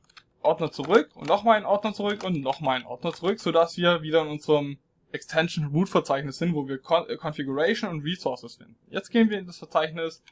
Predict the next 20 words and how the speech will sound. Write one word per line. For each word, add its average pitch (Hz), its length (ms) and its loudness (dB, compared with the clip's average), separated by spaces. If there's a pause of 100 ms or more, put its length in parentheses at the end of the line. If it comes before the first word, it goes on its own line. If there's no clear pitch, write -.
(1080)
Resources. 143 720 -4 (1080)
So. - 380 0 (640)
Und 180 280 -8
nun 196 180 0
haben 185 140 0
wir 165 140 -6
wiederum 156 420 0
zwei 135 220 -2
Ordner, 226 340 2
das 190 160 -4
ist 185 160 -16
der 147 80 2
Private 170 380 0
und 175 100 -4
der 156 60 2
Public 156 420 0
Ordner. 131 300 -10
Der - 80 -10
Private 240 500 2
Ordner, 208 480 4